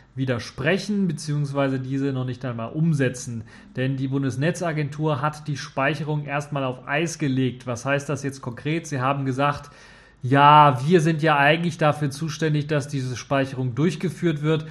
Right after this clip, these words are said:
aber wir werden jetzt erst einmal nicht kontrollieren.“ Und das ist ja quasi so etwas, äh, wie ein Freifahrtsticket für eben die verschiedenen Carrier zu geben, für die verschiedenen Provider zu geben,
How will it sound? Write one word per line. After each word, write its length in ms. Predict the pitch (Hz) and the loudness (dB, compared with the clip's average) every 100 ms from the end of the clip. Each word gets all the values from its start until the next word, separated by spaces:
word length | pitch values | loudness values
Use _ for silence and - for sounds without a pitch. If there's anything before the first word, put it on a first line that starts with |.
| - - - | -16 -12 0
aber 280 | 156 165 151 | 2 4 2
wir 160 | 135 | 2
werden 300 | 147 151 147 | 4 4 4
jetzt 280 | 147 147 - | 0 0 -4
erst 240 | 151 139 | -4 -2
einmal 420 | 147 135 135 131 131 | -2 0 0 0 2
nicht 340 | 135 135 - | 2 0 -2
kontrollieren.“ 800 | - 131 - 139 135 165 131 107 - - - - | -2 0 0 2 4 4 4 0 -8 -20 -20 -8
Und 160 | 131 131 | -2 0
das 120 | 139 | 0
ist 140 | 143 | -2
ja 140 | 147 135 | -2 -2
quasi 400 | 135 127 127 127 | 0 0 2 0
so 180 | 120 127 | 0 0
etwas, 480 | 123 123 110 - | 0 -4 -6 -10
äh, 240 | 135 120 107 | -8 -6 -6
wie 160 | 123 | -8
ein 120 | 123 113 | -8 -8
Freifahrtsticket 840 | - 127 127 123 - - 117 110 | -4 -4 -2 -6 -8 -10 -8 -8
für 720 | - - 170 - - 131 139 135 | -10 -16 -16 -14 -4 -2 -2 -2
eben 300 | 127 120 120 | -4 -4 -8
die 80 | |
verschiedenen 560 | 113 123 - 123 117 113 | -10 -12 -12 -12 -10 -10
Carrier 380 | 120 123 123 117 | -8 -6 -4 -6
zu 200 | - 113 | -8 -10
geben, 360 | 113 120 120 - - - | -8 -8 -10 -14 -20 -20
für 120 | - 131 | -8 -6
die 80 | |
verschiedenen 460 | 131 123 - 123 117 | -6 -8 -8 -8 -8
Provider 480 | 117 113 113 117 117 | -8 -6 -6 -6 -8
zu 160 | - | -10
geben, 360 | 110 113 110 | -10 -8 -8